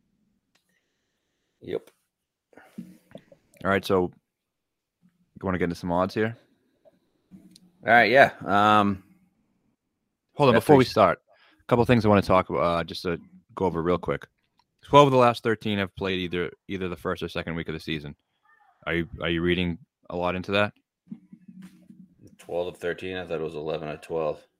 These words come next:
Speaker 2: Okay, maybe eleven or twelve.
Speaker 1: Either way. Um, ki-, I mean, kinda, right? You gotta.
Speaker 2: Yeah,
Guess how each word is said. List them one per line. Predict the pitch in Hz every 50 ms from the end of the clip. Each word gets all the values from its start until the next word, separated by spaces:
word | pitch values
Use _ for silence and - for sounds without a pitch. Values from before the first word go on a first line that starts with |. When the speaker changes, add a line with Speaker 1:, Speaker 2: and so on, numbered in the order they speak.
| _ _ _ _ -
Speaker 2:
Okay, | - 98 104
maybe | 101 101 101 95 95
eleven | 90 85 82 85
or | 82
twelve. | - - - 73 76 85 - - _ _ _ _
Speaker 1:
Either | 87 87 85 80
way. | 80 78 76 - - _ _ _
Um, | 87 92 95 98 98 101 101 98 95 87 - _ _ _ _ _ _ _ _ _ _ _ _ _ _ _ _ _ _ _ _ _ _ _ _ _ _ _ _ _ _ _ _ _ _ _ _ _ _ _ _ _ _ _ _ _ _ _ _ _ _ _ _
ki-, | - - 95 107 110 - - -
I | 113 120
mean, | 110 95 82
kinda, | - 92 95 117 147 127 98 90
right? | 82 85 104 139 185 - -
You | - -
gotta. | - 113 156 127 - - - - - - - - - - - - - - - - - - - - - 175
Speaker 2:
Yeah, | - 95 92 87 82